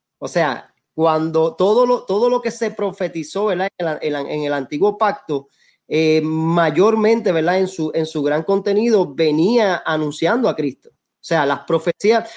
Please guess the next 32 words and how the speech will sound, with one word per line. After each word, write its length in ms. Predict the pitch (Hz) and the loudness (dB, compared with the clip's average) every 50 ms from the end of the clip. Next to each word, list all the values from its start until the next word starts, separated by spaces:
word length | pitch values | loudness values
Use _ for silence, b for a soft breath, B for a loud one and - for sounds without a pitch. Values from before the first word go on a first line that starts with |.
| B B B | B B B
porque 300 | - - - - 190 - - | -6 -6 0 2 0 2 2
a-, 240 | 156 170 - - 165 | -2 -6 -4 -4 -6
a-, 100 | - - - 190 170 - | -6 -6 -10 -10 -6 -2
el 200 | 190 180 175 180 | 0 -2 0 2
profeta 400 | 185 185 180 - 185 185 254 240 | 0 0 0 0 0 0 2 2
tenía 520 | 247 233 220 220 233 240 233 226 185 - - | 2 2 4 4 2 4 2 2 -2 -4 -12
varias 460 | 160 151 143 165 170 180 202 220 - | -14 -4 -2 0 2 2 2 2 2
funciones, 560 | - 202 175 170 - 196 208 214 185 160 131 | 0 -2 -2 0 2 2 4 4 4 0 -2
¿verdad? 380 | 123 131 131 147 156 170 175 165 | -4 -4 -2 0 0 2 2 2
O 120 | 156 147 131 | 2 2 2
varios, 560 | 147 147 156 160 180 196 202 202 196 190 - _ | 0 -2 -2 0 2 2 2 2 -2 -4 -8 _
por 140 | - 165 156 | -2 -2 0
decirlo 440 | 147 156 151 - 160 160 175 190 196 | 0 0 -2 0 -2 -2 0 2 0
así, 540 | 185 185 - 202 202 202 202 196 190 170 151 147 | 0 0 -2 -6 -6 -4 -4 -6 -6 -8 -8 -4
varios 380 | 147 156 160 180 202 202 - | -2 0 2 2 2 0 0
tipos 320 | - 202 208 - - 214 180 | -2 -4 -4 0 0 0 2
de 120 | 190 180 | 2 2
relaciones. 540 | 165 160 156 147 143 - - 220 214 170 143 | 2 2 2 0 0 2 2 4 4 4 4
Había 240 | 135 131 151 165 165 | 4 4 2 2 2
profetas 440 | - 196 185 - 208 208 214 240 240 | 0 -2 0 0 0 0 0 -2 -2
que 120 | 233 202 | -2 -4
profetizaban 640 | - 190 170 - 175 160 156 151 - 170 160 180 180 | -2 -2 -2 0 0 -2 0 -2 -2 0 2 2 2
a 60 | 170 160 | 2 2
la 120 | 151 143 | 2 0
nación. 420 | 139 135 - - - 214 165 - - _ _ _ _ _ _ _ _ | 0 -2 0 2 2 2 2 0 -6 _ _ _ _ _ _ _ _
Jonás 360 | - 156 156 147 151 156 156 | 2 2 4 4 2 0 -2
fue 240 | - 190 196 202 208 | 0 0 2 4 4
enviado 460 | 214 214 190 190 185 170 180 202 254 | 4 4 4 4 4 4 4 4 4
a 60 | 254 220 | 4 4
una 180 | 196 190 185 | 4 4 2
nación 340 | 180 170 156 - 175 165 160 | 2 0 0 0 -2 -2 -2
pagana, 460 | - 147 131 135 180 233 214 - - | -2 -4 -2 -2 -2 -2 -2 -4 -8